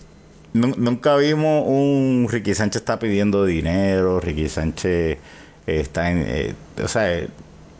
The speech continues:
estuvo ahí y, y todos estos años, eh, intentando, no tuvo suerte, pero yo no creo que haya sido la, la,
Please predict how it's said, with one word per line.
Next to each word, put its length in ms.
estuvo 420
ahí 220
y, 920
y 120
todos 320
estos 280
años, 600
eh, 300
intentando, 1120
no 260
tuvo 280
suerte, 580
pero 240
yo 200
no 200
creo 280
que 220
haya 240
sido 380
la, 260
la, 680